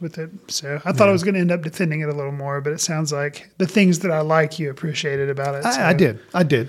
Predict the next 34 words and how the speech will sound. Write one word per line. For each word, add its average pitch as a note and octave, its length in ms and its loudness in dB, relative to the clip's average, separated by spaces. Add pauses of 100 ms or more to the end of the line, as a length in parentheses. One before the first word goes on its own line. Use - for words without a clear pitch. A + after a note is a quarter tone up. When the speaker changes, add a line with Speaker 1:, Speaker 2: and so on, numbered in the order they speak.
(100)
Speaker 2:
I, C#3 200 0
uh, C#3 240 0 (260)
again, F#3 320 2
I D3+ 120 4
think A3+ 180 -2
there's C#3+ 140 0
a D3+ 40 6
lot C#3+ 200 4
of A2+ 180 -8
good C3+ 220 6
elements A2+ 440 -2
here, A2+ 280 -14 (520)
but C3+ 420 0 (460)
it C#3+ 140 2
is D3+ 180 0
two D#3 300 2
hours C#3 240 2
and B2 120 -4
forty B2+ 280 4
minutes A#2+ 300 -2
l-, - 120 4
Speaker 1:
<laughs> D#3+ 140 -2
Speaker 2:
long, B2 480 0
and C3 220 0
it's A#2+ 180 -4
just - 240 -4
kind F3+ 140 0
of B2 80 -2
exhausting A#2 600 -4
movie. A#2 300 0
There's G#2+ 220 -8
just B2 160 -10
a B2+ 40 -8
lot A#2 600 -4